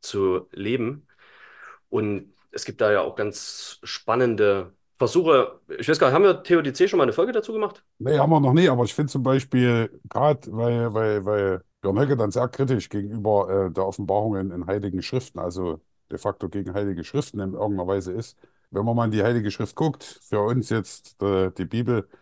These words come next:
Speaker 2: muss man ja nur mal Hiob lesen. Das ist, äh, in, in, in Literatur und Wortgewalt gepackter, gepacktes Fragen nach der Frage, wie, wie, wie Gott handelt, wie das ist, wenn's einem schlecht geht und wie geht es mit dem Leid. Und da gibt's haufenweise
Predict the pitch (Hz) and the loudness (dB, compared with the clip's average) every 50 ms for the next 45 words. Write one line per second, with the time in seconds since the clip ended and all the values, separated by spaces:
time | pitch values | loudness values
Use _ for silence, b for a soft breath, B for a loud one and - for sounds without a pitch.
0 | b b b b - 107 104 - 113 107 104 110 110 101 90 80 98 131 127 98 | b b b b -6 -4 -2 0 0 0 2 2 2 2 2 2 2 2 2 2
1 | - - 82 85 80 71 78 73 69 - - - 85 - - - - - - - | 0 0 -2 -2 -2 -2 -4 -8 -10 -12 -10 -10 -8 -8 -8 -10 -10 -10 -10 -6
2 | 101 98 95 87 - - 95 92 90 90 - - 95 92 90 87 - _ _ _ | -2 0 0 -2 -2 -4 -8 -6 -6 -8 -6 -8 -8 -6 -6 -8 -10 _ _ _
3 | _ _ _ - 101 95 90 85 110 110 117 101 98 98 98 - - 117 123 127 | _ _ _ -10 -6 -6 -2 -2 0 0 2 2 2 2 2 0 -4 0 0 2
4 | 113 98 98 95 - - 107 120 - - 120 104 76 101 104 107 107 - - 98 | 2 0 -2 -6 -4 -2 -2 -2 -2 -2 -6 -4 0 2 2 2 0 -2 -6 -8
5 | - - - - 90 - _ - 107 104 101 98 92 - _ _ - - 92 82 | -8 -10 -12 -14 -14 -12 _ -2 0 2 2 0 0 -4 _ _ -10 -10 -10 -8
6 | - - 110 110 - - 101 - - - - 90 107 113 131 139 123 131 127 113 | -4 -4 -4 -2 -2 -6 -6 -6 -8 -6 -2 2 4 4 4 4 2 0 -2 -2
7 | 104 101 104 104 - - 107 98 92 87 - - 80 107 127 123 113 104 95 101 | -2 -2 -4 -4 -4 -4 -2 -2 -2 -2 -4 -4 -2 -2 0 0 -2 -4 -4 -4
8 | 110 107 82 87 107 110 92 104 104 98 - 107 104 - - 120 127 117 107 95 | -6 -6 -6 -6 -6 -6 -6 -6 -8 -2 0 -2 -2 0 -2 -4 -2 -2 -4 -4
9 | 90 - 101 101 104 92 - - - 135 127 - - - 101 90 - 85 78 - | -4 -6 -6 -6 -6 -6 -8 -6 -6 -6 -6 -6 -6 -8 -8 -6 -6 -10 -10 -8
10 | - 95 90 - - - 90 90 - - 95 92 92 82 - b b b b - | -8 -8 -8 -8 -8 -10 -10 -10 -8 -8 -8 -8 -8 -8 -10 b b b b -14
11 | 95 104 123 127 104 123 127 123 127 120 123 110 101 101 92 90 90 90 87 85 | -8 -4 -4 -4 0 0 0 0 0 0 -2 -4 -4 -4 -2 0 0 0 0 0
12 | 82 - - - _ _ - - 98 104 98 110 - - 123 131 147 143 - 123 | -2 -6 -10 -20 _ _ -12 -4 -4 -2 -2 -2 -2 0 2 2 2 2 0 -2
13 | 104 104 107 120 135 120 120 104 92 80 | 2 2 2 2 2 0 0 0 0 -2